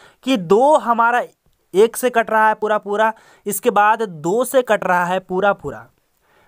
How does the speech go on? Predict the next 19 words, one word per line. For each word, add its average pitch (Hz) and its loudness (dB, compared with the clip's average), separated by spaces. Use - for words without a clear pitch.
मतलब 208 -2
ये 220 -4
एक 233 -2
से 240 -2
कट 220 0
रहा 226 2
है 233 0
और 233 0
खुद 254 -4
से 311 -2
कट 277 0
रहा 208 -2
है। 165 -6
इसका 185 -2
मतलब 185 -6
हमारा 175 0
दो 175 2
क्या 220 0
है? 185 -8